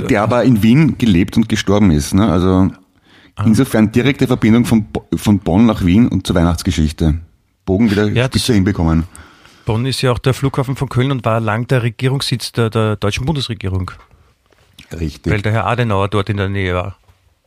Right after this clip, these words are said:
Speaker 1: Ah, ja.
Speaker 2: Nach dem Zweiten Weltkrieg, also wenn's wen interessiert.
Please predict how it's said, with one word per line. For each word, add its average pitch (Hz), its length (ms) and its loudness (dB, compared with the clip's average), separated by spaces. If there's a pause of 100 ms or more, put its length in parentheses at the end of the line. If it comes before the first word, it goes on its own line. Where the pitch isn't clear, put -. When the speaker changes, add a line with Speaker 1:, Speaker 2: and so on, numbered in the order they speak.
(540)
Speaker 1:
Ah, 123 140 -2
ja. 131 80 2
Speaker 2:
Nach 98 80 -2
dem 95 80 -6 (220)
Zweiten 101 360 -6
Weltkrieg, 101 340 -4
also 95 280 -6 (200)
wenn's 98 220 -6
wen 98 80 -2
interessiert. 95 500 -6